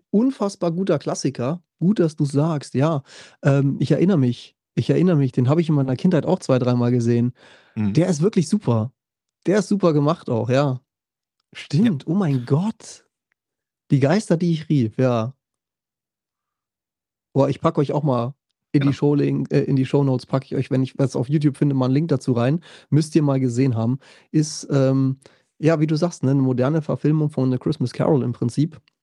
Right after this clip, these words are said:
Speaker 1: Mit dem, mit dem Twist. Ich erinnere mich tatsächlich nicht mehr wirklich dran, aber es ist so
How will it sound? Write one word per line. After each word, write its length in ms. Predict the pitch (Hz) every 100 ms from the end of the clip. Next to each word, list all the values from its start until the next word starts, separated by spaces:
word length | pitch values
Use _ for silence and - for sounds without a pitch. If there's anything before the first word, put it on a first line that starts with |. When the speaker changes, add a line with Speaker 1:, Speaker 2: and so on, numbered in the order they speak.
| _ _ _ _ _
Speaker 1:
Mit 140 | - 135
dem, 200 | 135 -
mit 140 | 139 135
dem 80 |
Twist. 380 | 127 - 170 - _ _ -
Ich 160 | 117
erinnere 300 | 165 165 196
mich 160 | 170 151
tatsächlich 520 | - 135 160 156 156
nicht 160 | 160 151
mehr 220 | 147 139
wirklich 600 | - 135 127 156 - 160
dran, 260 | - 123 123
aber 120 | 127
es 100 | 123
ist 180 | - -
so 280 | 185 175